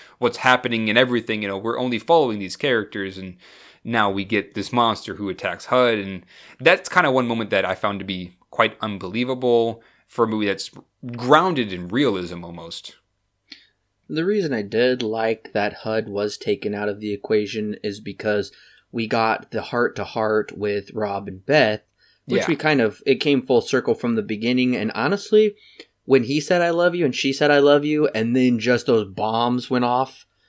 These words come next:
Speaker 2: those massive bombs, and I'm assuming they died, I found it to be a emotional scene and kind of hard to watch.
Speaker 1: Yeah. Oh, I agree. And I think that the,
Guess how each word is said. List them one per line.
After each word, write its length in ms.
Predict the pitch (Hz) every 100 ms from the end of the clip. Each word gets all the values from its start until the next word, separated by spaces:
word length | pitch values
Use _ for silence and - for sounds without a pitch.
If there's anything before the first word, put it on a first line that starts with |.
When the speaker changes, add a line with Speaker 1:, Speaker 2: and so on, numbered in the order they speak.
| _
Speaker 2:
those 180 | - 110
massive 400 | 113 117 120 110
bombs, 500 | 107 107 110 117 113
and 200 | - 110
I'm 160 | 107 107
assuming 640 | - 127 120 107 101 -
they 120 | 107
died, 460 | 98 104 101 95 95 _ _ _
I 120 | -
found 200 | 180 285 220
it 60 |
to 80 | 151
be 220 | 120 110 -
a 120 | - - _
emotional 520 | - 113 123 160 175 139
scene 280 | - 151 131
and 120 | 101
kind 140 | 156
of 80 | 208
hard 180 | 117 107
to 80 | 90
watch. 600 | 104 135 87 - - _ _ _ _ _ -
Speaker 1:
Yeah. 220 | 180 - - _
Oh, 100 | -
I 140 | 127 156
agree. 360 | 131 113 143
And 100 | 101
I 100 | 120
think 240 | 127 147 117
that 320 | 127 113 117
the, 260 | 117 120 113